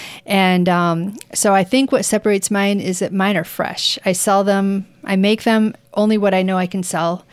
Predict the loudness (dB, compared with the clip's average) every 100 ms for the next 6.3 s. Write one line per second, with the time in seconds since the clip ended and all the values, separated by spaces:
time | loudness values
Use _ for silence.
0 | -10 -2 2 2 2 0 0 -2 -4 -6
1 | -12 -20 -20 -20 -6 0 2 2 0 0
2 | 0 0 0 2 2 2 2 2 4 4
3 | 4 2 0 -8 _ _ _ _ -8 -6
4 | -8 -10 -10 -10 -10 -4 2 4 4 4
5 | 4 2 2 0 0 0 2 4 2 2
6 | -2 -2 -6